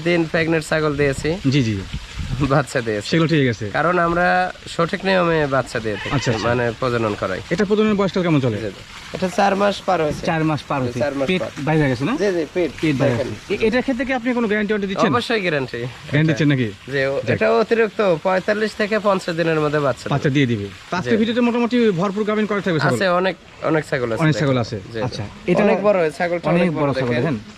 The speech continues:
Speaker 2: হাইট কেমন চলে রে?
Speaker 1: এটা হাইট আছে মোটামুটি তেত্রিশ, চৌত্রিশ।
Speaker 2: তেত্রিশ, চৌত্রিশ।
Speaker 1: কিন্তু
Speaker 2: ভিডিওতে
Speaker 1: লাইভ ওয়েট
Speaker 2: দেখানো
Speaker 1: অনেক
Speaker 2: মুশকিল
Speaker 1: বেশি
Speaker 2: হয়
Speaker 1: হবে।
Speaker 2: একটু, হ্যাঁ, লাইভ ওয়েট বেশি হবে।
Speaker 1: জি, লাইভ ওয়েট পঞ্চান্ন কেজি প্লাস হবে।
Speaker 2: পঞ্চান্ন কেজি প্লাস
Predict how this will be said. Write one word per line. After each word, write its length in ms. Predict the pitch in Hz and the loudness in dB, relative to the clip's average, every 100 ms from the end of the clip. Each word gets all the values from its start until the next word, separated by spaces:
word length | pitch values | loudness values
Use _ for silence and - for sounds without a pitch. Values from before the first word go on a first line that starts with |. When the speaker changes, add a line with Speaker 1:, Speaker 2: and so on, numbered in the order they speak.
| - | -6
Speaker 2:
হাইট 180 | 240 220 | 0 0
কেমন 160 | 233 220 | 2 2
চলে 140 | 214 | 2
রে? 80 | 208 392 - | -2 -4 -12
Speaker 1:
এটা 180 | - 214 | -6 -2
হাইট 240 | 208 214 214 | 0 0 0
আছে 200 | 220 226 196 - - - | -2 -2 -8 -12 -14 -6
মোটামুটি 460 | 175 185 196 190 202 | -2 0 0 0 -2
তেত্রিশ, 420 | 185 185 - 196 - | -2 -4 -4 -6 -2
চৌত্রিশ। 360 | 190 185 196 | -2 -2 -2
Speaker 2:
তেত্রিশ, 300 | 180 160 160 - | 0 2 0 0
চৌত্রিশ। 260 | 135 120 | -2 -2
Speaker 1:
কিন্তু 140 | 104 127 | -6 0
Speaker 2:
ভিডিওতে 160 | 170 | 2
Speaker 1:
লাইভ 200 | 180 202 | 4 4
ওয়েট 120 | 208 196 | 2 2
Speaker 2:
দেখানো 200 | 185 170 | 0 0
Speaker 1:
অনেক 80 | |
Speaker 2:
মুশকিল 220 | 156 143 147 | 0 0 2
Speaker 1:
বেশি 60 | |
Speaker 2:
হয় 100 | 135 | 2
Speaker 1:
হবে। 60 | 110 | 0
Speaker 2:
একটু, 120 | 131 | -2
হ্যাঁ, 180 | 127 131 | -2 -2
লাইভ 180 | 113 156 | 0 2
ওয়েট 100 | 170 | 2
বেশি 180 | 147 147 | 0 2
হবে। 160 | 131 110 | 2 2
Speaker 1:
জি, 140 | 131 123 110 | -2 -4 -6
লাইভ 220 | 139 160 175 | -2 -2 2
ওয়েট 180 | 185 185 | 2 0
পঞ্চান্ন 360 | - 170 175 180 | -2 -4 -2 -2
কেজি 220 | 175 170 156 | -2 -4 -6
প্লাস 240 | 143 123 | -4 -6
হবে। 80 | - | 0
Speaker 2:
পঞ্চান্ন 220 | 147 139 | 2 2
কেজি 120 | 127 123 | 0 0
প্লাস 180 | 127 | -2